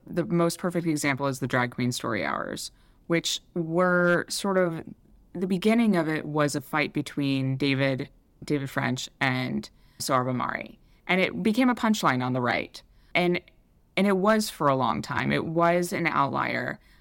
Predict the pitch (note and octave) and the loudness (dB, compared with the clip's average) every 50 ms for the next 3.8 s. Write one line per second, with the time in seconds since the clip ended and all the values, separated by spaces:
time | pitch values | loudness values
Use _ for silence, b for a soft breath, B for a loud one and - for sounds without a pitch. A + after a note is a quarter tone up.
0 | b - - E3 E3 D#3+ D#3 F#3+ G3+ G3+ G3+ - - D#3 C#3 D3+ D#3 D#3+ D#3+ D#3+ | b -2 0 2 2 2 4 4 4 4 2 0 -2 -4 -2 0 2 2 2 2
1 | D#3+ D#3 D3+ D3+ D3 D3 D3 D3 C#3 - C3+ C3+ C3+ - D3 C#3 C#3 C#3 C#3 C#3 | 2 2 0 0 -2 -4 -8 -10 -4 -2 0 0 0 0 -2 0 0 0 0 0
2 | C#3 C#3 C#3 C3+ C3+ C3+ C#3+ C#3+ C#3+ C#3+ - - D3+ C#3+ C3 C#3 C#3 C3+ C3+ C3+ | 0 0 0 0 0 0 2 0 0 -2 -2 -4 -4 -4 -2 -2 0 0 0 -2
3 | - - - C#3+ C#3+ C3 C3 C#3 C3+ C3 B2+ A#2+ C3 C3+ - | -4 -2 0 0 0 2 0 0 0 0 0 0 0 -2 -4